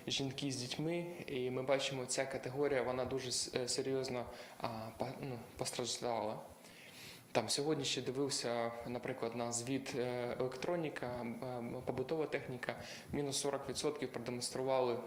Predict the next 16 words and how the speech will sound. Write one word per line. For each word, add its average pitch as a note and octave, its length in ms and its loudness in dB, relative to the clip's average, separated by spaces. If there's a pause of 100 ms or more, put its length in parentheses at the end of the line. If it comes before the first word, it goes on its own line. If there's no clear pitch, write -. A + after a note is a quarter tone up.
(120)
е, B2+ 40 0 (180)
продажі B2 540 2 (340)
з, A#2+ 220 2 (680)
ну, A2 220 -6
ці-, - 260 0
цієї C3 340 0
категорії. A2 540 -2
Вчора D3 380 0
спілкувався C3 640 0
з - 160 0 (220)
автоімпортерами, C3+ 880 -2 (120)
ну, C#3+ 100 -4 (180)
можна C3 200 0
сказати, B2 220 0
це - 80 -2
також, - 340 2